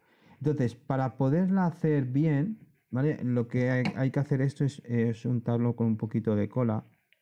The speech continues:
¿vale? Sí que hay que ponerle un poquito de cola, ¿vale? Para que, pues, si se nos empieza a mover,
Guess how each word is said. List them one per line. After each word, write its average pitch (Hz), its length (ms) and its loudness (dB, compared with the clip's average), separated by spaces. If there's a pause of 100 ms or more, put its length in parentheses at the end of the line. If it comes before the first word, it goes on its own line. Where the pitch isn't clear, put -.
(580)
¿vale? 117 160 0
Sí 117 160 -6
que 110 80 0
hay 107 40 0
que 110 100 0
ponerle 104 280 2
un 101 80 0
poquito 104 360 -2
de 95 100 0
cola, 104 340 -4 (400)
¿vale? 101 260 -4 (560)
Para 117 200 -2
que, 120 500 2
pues, 120 240 -2
si 113 540 2
se 120 120 -2
nos 117 140 0
empieza 160 360 0
a - 20 2
mover, 156 440 0